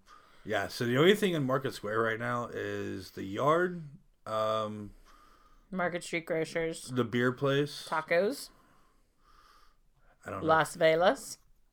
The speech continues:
Speaker 1: I think Las Vegas is still there.
Speaker 2: Mm-hmm.
Speaker 1: Don't hold me to it. Primanti's,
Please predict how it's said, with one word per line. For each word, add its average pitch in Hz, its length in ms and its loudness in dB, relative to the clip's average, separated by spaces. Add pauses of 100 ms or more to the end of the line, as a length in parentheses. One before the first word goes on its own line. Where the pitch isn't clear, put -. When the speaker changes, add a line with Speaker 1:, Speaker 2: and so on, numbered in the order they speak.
(160)
Speaker 1:
I - 100 -4
think - 420 -6
Las 90 200 -6
Vegas 92 400 -14
is 90 60 -16
still 85 240 -12
there. 71 220 -14 (160)
Speaker 2:
Mm-hmm. 170 180 -12
Speaker 1:
Don't 110 200 -4
hold 120 200 -4
me 107 120 -6
to 98 240 -6
it. - 120 -10 (960)
Primanti's, 110 760 0